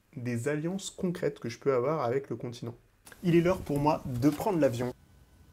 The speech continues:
Vous avez déjà remarqué à quel point il est facile pour un citoyen français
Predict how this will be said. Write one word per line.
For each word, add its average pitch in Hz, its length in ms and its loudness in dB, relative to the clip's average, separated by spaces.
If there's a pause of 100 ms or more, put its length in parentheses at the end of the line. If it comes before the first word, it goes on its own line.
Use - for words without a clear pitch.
(220)
Vous 113 200 2
avez 110 200 2
déjà 117 340 0
remarqué 127 500 0
à 127 60 0
quel 110 220 -4
point 135 400 -4 (360)
il 113 180 -2
est 110 60 -2
facile 120 500 -2
pour 113 240 -4
un 110 60 -2
citoyen 117 400 -2
français 117 560 -4